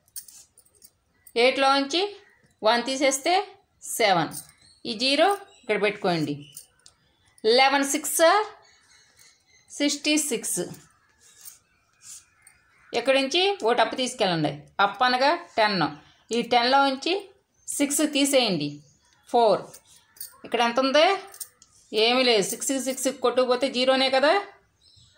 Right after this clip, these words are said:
పోతుందా? పోదు. పోకపోతే ఏం చేయాలి? జీరో పెట్టుకోవాలి. ఇక్కడ నెంబర్స్ ఉన్నాయా? లేవు. జీరో పెట్టుకోండి. ఇక్కడ పాయింట్ పెట్టండి. లెవెన్ త్రీ సార్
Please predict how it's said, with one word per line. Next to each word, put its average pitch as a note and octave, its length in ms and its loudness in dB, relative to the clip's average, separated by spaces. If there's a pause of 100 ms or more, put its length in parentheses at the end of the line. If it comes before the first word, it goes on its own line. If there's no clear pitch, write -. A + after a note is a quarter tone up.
(1300)
పోతుందా? D4 460 4 (640)
పోదు. A#3+ 280 4 (440)
పోకపోతే C4+ 320 2
ఏం C#4 140 4
చేయాలి? C#4 320 4 (480)
జీరో A#3+ 220 4
పెట్టుకోవాలి. E3+ 480 2 (400)
ఇక్కడ A3+ 180 -2
నెంబర్స్ B3 340 0
ఉన్నాయా? C#4 320 2 (460)
లేవు. G3 340 4 (1300)
జీరో A#3 260 4
పెట్టుకోండి. D#3+ 500 0 (580)
ఇక్కడ A#3+ 220 0 (320)
పాయింట్ B3 340 2
పెట్టండి. F3+ 380 0 (2500)
లెవెన్ B3+ 320 2
త్రీ D4 200 0
సార్ E4 300 4